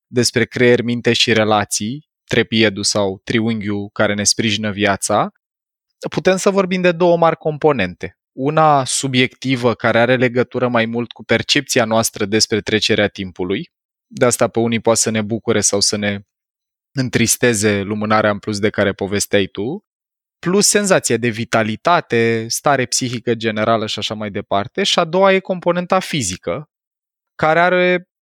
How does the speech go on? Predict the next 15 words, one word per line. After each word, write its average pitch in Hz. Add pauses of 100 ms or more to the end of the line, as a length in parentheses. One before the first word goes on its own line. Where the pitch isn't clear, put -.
(160)
atât 147
o 165
amprentă 143
neuroștiințifică 127
în 120
sensul 120
că -
odată 117
cu 120
trecerea 117
timpului 113
apar 117
niște 104 (420)
modificări 110
în, 107